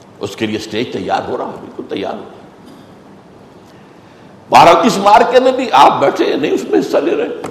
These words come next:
نہ اللہ کے دین کی وفاداری کا ثبوت دے رہے ہیں کہ اس کو قائم کرنے کی جد و جہد میں شریک تو ہو جائیں، نہ رسول کی نصرت کے دین کو قائم کرنا، اور ہونا ہے وہ ہو کر رہے گا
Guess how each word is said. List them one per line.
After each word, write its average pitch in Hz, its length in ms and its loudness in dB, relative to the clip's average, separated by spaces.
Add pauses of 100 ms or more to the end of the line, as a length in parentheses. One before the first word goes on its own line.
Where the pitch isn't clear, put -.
(1200)
نہ 101 80 -4
اللہ 98 220 2 (120)
کے 120 80 -2
دین 110 240 -2
کی 175 100 -2
وفاداری 135 520 0
کا - 140 -6
ثبوت 120 400 -6
دے 110 120 -6
رہے 110 140 -6
ہیں 101 60 -12
کہ - 60 -14
اس 110 140 -10
کو 113 60 -8
قائم 135 400 0
کرنے 117 240 -2
کی 107 80 -8
جد 98 260 -10
و 104 60 -6
جہد 113 260 -2
میں 151 80 -6
شریک 127 340 -10
تو - 60 -6
ہو 139 100 -4
جائیں، - 180 -10 (1500)
نہ 120 80 0
رسول 147 360 2
کی 165 120 0
نصرت 143 340 2 (400)
کے 123 60 -2
دین 131 240 0
کو 180 100 0
قائم 147 340 2
کرنا، - 480 -4 (640)
اور 110 140 4
ہونا 254 420 6
ہے 277 100 8
وہ - 140 4
ہو 139 260 2
کر - 100 0
رہے 135 220 -2
گا - 80 -10